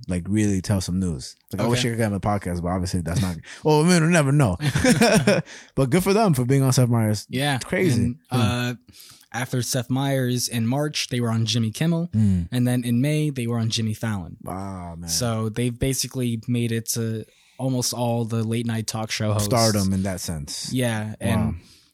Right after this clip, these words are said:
Speaker 2: again, this is their fourth album. It's not even, like, their second one or
Speaker 1: Yeah.
Speaker 2: anything like that. It's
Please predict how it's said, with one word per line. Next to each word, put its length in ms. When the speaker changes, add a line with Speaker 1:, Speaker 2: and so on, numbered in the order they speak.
Speaker 2:
again, 420
this 160
is 260
their 140
fourth 420
album. 440
It's 180
not 160
even, 220
like, 200
their 120
second 500
one 240
or 120
Speaker 1:
Yeah. 80
Speaker 2:
anything 280
like 220
that. 260
It's 360